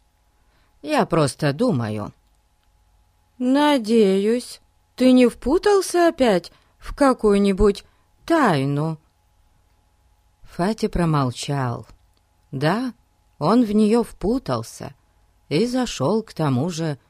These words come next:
в тупик. Три ограбления. Одно из них — ограбление его собственного сарая. Множество улик — а решения нет.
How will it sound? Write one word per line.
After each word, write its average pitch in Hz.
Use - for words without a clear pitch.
в -
тупик. -
Три 214
ограбления. 165
Одно 143
из 214
них — 123
ограбление 151
его 135
собственного 147
сарая. 131
Множество 170
улик — 147
а 127
решения 165
нет. 160